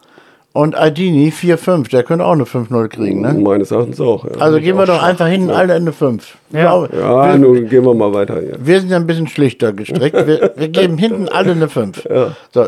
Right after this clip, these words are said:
Speaker 1: jetzt kommt Cuisance, eine vier null. Der, der ackert und ackert und
Speaker 2: Also ich fand den sehr auffällig, ehrlich gesagt.
Speaker 1: Ja.
Speaker 2: Ich meine natürlich dann auch wieder, äh, viele glücklose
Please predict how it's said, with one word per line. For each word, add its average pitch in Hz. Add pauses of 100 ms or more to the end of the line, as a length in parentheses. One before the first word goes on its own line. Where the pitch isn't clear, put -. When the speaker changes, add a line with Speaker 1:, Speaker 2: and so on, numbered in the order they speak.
Speaker 1:
jetzt 185
kommt 180
Cuisance, 196
eine 151
vier 175
null. 160
Der, 131
der 135
ackert 165
und 147
ackert 151
und 147
Speaker 2:
Also 143
ich 175
fand 233
den 208
sehr 156
auffällig, 107
ehrlich 101
gesagt. 104
Speaker 1:
Ja. 127
Speaker 2:
Ich 131
meine 151
natürlich 170
dann 170
auch 165
wieder, 131
äh, 147
viele 175
glücklose 180